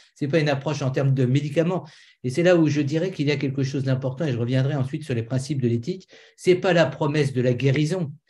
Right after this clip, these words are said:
c'est pas la promesse de la technologie médicale. Et tant mieux qu'on soit un pays qui peut se permettre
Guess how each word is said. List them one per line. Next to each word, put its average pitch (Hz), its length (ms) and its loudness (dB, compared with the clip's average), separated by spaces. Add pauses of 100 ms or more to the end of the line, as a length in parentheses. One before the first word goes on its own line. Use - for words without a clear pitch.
(200)
c'est 147 160 -6
pas 160 160 -2
la 147 120 0
promesse 139 420 -4
de 127 80 0
la 127 100 2
technologie 143 880 0
médicale. 135 760 0 (220)
Et 139 120 -4
tant 175 160 2
mieux 190 220 6
qu'on 151 160 0
soit 139 200 0
un 131 40 4
pays 147 240 0
qui 139 140 -6
peut 131 120 -4
se 127 120 -8
permettre 147 480 -2